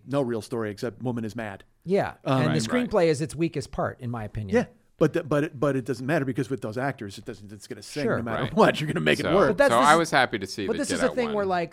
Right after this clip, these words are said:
Speaker 2: they could have given Wind River a nod here.
Speaker 3: Right,
Speaker 2: Wind River
Speaker 3: right.
Speaker 2: could have got a nomination here. It should have got
Speaker 3: Mm-hmm.
Speaker 2: a nomination for Best Picture.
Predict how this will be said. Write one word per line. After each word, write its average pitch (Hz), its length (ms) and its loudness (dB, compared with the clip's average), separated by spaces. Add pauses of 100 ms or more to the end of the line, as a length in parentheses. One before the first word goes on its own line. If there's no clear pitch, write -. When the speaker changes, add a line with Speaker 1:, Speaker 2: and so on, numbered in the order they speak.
Speaker 2:
they 180 140 -2
could 196 240 -4
have 160 140 0
given 156 320 -4
Wind 143 240 -6
River 127 340 -4
a 107 40 -4
nod 101 340 -10
here. - 260 -20 (260)
Speaker 3:
Right, 82 320 -2
Speaker 2:
Wind 190 180 2
River 202 180 4
Speaker 3:
right. - 80 0
Speaker 2:
could 185 100 2
have 170 80 -2
got 143 140 2
a 135 40 -6
nomination 123 640 -8
here. 107 340 -8
It 135 100 -8
should 196 160 0
have 180 80 0
got 165 140 2
Speaker 3:
Mm-hmm. 143 120 -4
Speaker 2:
a - 40 -4
nomination 127 440 -8
for 127 100 -10
Best 113 260 -10
Picture. 101 480 -10